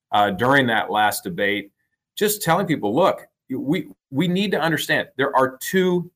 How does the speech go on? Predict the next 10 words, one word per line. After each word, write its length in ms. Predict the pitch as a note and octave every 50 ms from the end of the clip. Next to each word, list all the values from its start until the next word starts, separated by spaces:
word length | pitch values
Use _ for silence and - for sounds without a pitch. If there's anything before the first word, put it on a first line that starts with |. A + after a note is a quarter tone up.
| _ _ -
very 380 | G2+ G2 G2+ C3+ E3+ G3 G3 F#3+
different 440 | C3+ D#3+ D#3 D#3 - - - - G#2
views 520 | A#2+ B2 A2 G2 F2 E2+ - - - - _ _ _ _ _ _ _ _ _ _ _ -
in 180 | B2 B2 B2 B2
this 320 | A#2 A#2 - - - - _ _ _ _ _ _ _ _ _ -
nation. 360 | A3 G#3 F#2+ - - - - _ _ _ _ _ _ _ _ -
You've 160 | B2 C3 B2
got 220 | D3 C#3+ C3 C3
the 60 | -
Democrats, 880 | G#2 F2 D#2+ A2+ A#2 C3 C#3+ C3+ - D3 C#3 D3+ E3 F3 E3+ - -